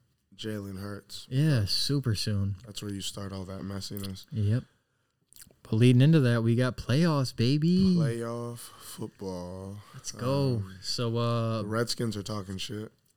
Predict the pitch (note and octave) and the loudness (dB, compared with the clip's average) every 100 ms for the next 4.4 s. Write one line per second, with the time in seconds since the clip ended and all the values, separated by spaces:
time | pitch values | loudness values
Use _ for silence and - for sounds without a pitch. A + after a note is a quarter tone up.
0 | _ G2+ G2+ A#2+ A#2 - B2+ B2 A#2 A#2 | _ 0 2 2 0 0 2 2 2 0
1 | A#2 A2+ A2+ G#2 A#2+ G#2+ G2+ G#2+ B2 A#2+ | -2 -2 -4 -2 -2 -2 -6 -4 -2 0
2 | A2+ A#2+ A2 G#2 F#2+ G#2+ G#2 F#2+ - A2 | 0 -4 -4 -6 -8 -8 -6 -8 -8 -8
3 | G2+ F#2+ G2+ G2+ G2+ G#2 G2+ G#2+ G2 G#2 | -8 -10 -8 -8 -4 0 0 0 -4 -8
4 | G2 G#2 G2 F#2+ | -10 -10 -10 -12